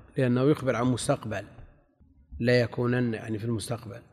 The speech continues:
وهذا من أعلام نبوته عليه الصلاة والسلام. يستحلون الحرى والحرير والخمر والمعازف.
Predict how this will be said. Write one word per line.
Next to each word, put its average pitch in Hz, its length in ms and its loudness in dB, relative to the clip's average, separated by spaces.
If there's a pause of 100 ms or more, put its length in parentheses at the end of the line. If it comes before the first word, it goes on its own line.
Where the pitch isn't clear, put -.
(920)
وهذا 131 340 4
من 127 160 2
أعلام 135 500 6
نبوته 123 580 0
عليه 117 180 0
الصلاة 107 440 -6
والسلام. 113 420 -12 (1200)
يستحلون 147 600 6
الحرى 156 320 8
والحرير 139 520 6
والخمر 139 460 6
والمعازف. 120 1080 0